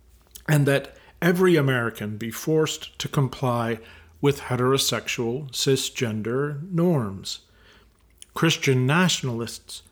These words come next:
say that anything else is evil and should be against the law.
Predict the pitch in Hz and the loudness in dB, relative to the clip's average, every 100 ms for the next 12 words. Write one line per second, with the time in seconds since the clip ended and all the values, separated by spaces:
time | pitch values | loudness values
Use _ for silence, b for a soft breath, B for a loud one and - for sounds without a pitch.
0 | _ _ _ _ - - 151 131 131 156 | _ _ _ _ -2 4 4 4 4 4
1 | 190 - 180 165 156 175 131 - - - | 4 4 4 4 4 2 0 -6 -8 -10
2 | _ _ - 131 120 110 - - 170 175 | _ _ 0 2 4 2 -4 0 4 4
3 | 110 95 - - b b b b b _ | 2 -4 -8 -12 b b b b b _
4 | _ - 139 120 113 139 147 143 143 147 | _ -6 -2 0 0 2 2 0 0 0
5 | 160 - - 135 104 117 117 - - - | -2 -8 -6 -6 -2 -2 -2 -4 -8 -10
6 | _ _ 127 117 117 90 78 | _ _ -2 0 0 -2 -8